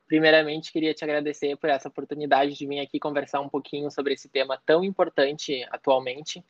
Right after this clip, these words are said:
ainda mais com o protagonismo que as redes sociais estão tomando na, no nosso dia a dia, na nossa vida,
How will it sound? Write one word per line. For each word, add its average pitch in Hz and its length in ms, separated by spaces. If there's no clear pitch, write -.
ainda 143 240
mais 147 260
com 180 160
o 165 40
protagonismo 156 760
que 139 80
as 131 100
redes 131 220
sociais 135 400
estão 151 160
tomando 143 460
na, 120 240
no 120 120
nosso 123 300
dia 135 140
a - 20
dia, 135 320
na 147 100
nossa 131 280
vida, 139 400